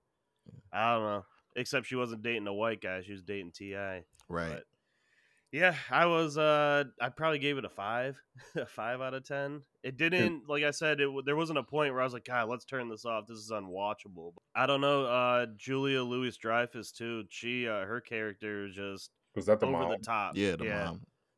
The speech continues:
Speaker 1: Just over the top, like, cringe to me.
Speaker 3: It only got good, like I said, like, after all the rushing, like, the final twenty minutes when the parents finally, like, chilled and calmed down
Speaker 1: Yeah.
Speaker 3: and everything started to be, like, genuine after the characters finally stood up for themselves. That's the only time it got good.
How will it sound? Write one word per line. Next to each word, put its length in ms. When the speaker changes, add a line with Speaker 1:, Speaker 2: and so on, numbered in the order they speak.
Speaker 1:
Just 320
over 280
the 120
top, 460
like, 380
cringe 640
to 100
me. 240
Speaker 3:
It 120
only 180
got 220
good, 100
like 160
I 60
said, 340
like, 320
after 280
all 140
the 80
rushing, 360
like, 160
the 80
final 280
twenty 240
minutes 340
when 100
the 60
parents 380
finally, 300
like, 260
chilled 500
and 100
calmed 280
down 80
Speaker 1:
Yeah. 200
Speaker 3:
and 160
everything 380
started 440
to 60
be, 120
like, 240
genuine 420
after 300
the 140
characters 480
finally 280
stood 260
up 180
for 80
themselves. 460
That's 200
the 80
only 120
time 220
it 80
got 240
good. 300